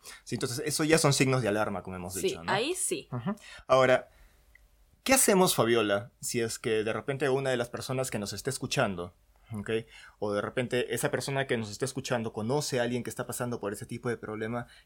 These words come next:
Speaker 1: ¿qué puede hacer? ¿Qué tiene que hacer en este tipo de situaciones? ¿Se puede arreglar? ¿No se puede arreglar? ¿Se puede hacer algo? ¿O te vas a quedar así para toda tu vida con esta, con estos problemas con el uso de la pornografía?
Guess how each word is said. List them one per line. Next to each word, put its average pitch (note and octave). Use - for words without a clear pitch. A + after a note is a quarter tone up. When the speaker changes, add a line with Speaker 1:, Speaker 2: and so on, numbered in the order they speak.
Speaker 1:
¿qué D#3+
puede D#3
hacer? A2
¿Qué D#3+
tiene E3
que B2+
hacer C3
en A#2+
este A2+
tipo -
de A2
situaciones? G2
¿Se A2+
puede C#3+
arreglar? B2+
¿No B2
se A#2+
puede A#2+
arreglar? B2
¿Se A2
puede A#2+
hacer A2
algo? D3+
¿O B2
te A#2
vas A2+
a B2
quedar A2+
así G#2+
para G2+
toda G2+
tu A2+
vida A2
con F#2+
esta, G2+
con A2
estos B2
problemas A#2
con G2
el G2+
uso G#2+
de G#2+
la G#2+
pornografía? D#2+